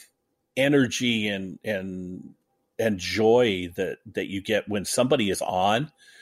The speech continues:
My favorite judging experiences are being on the field when somebody is on. Those are the ones I remember and can go back to and say,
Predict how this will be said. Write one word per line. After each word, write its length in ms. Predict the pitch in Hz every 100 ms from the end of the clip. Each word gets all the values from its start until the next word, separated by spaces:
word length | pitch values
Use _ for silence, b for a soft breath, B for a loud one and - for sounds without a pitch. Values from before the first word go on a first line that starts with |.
| B B B B B _ _ _
My 340 | - 117 127 160
favorite 360 | - 151 143
judging 420 | 120 131 - 123 107
experiences 760 | 95 - 120 110 101 - 107
are 100 | 107
being 360 | 85 113 117 110
on 100 | 107
the 80 | 95
field 320 | - 110 90
when 140 | 87
somebody 440 | - 104 98 95 90
is 140 | 87 - -
on. 320 | 98 85 - _ _ _ _
Those 240 | 117 156 160
are 60 |
the 100 | 127
ones 240 | 117 113 101
I 80 |
remember 800 | 95 95 92 90 104 104 95 90
and 120 | 80 -
can 140 | 98
go 160 | 92 90
back 400 | 104 98 - -
to 240 | 104 90
and 140 | 85 -
say, 360 | 101 92 87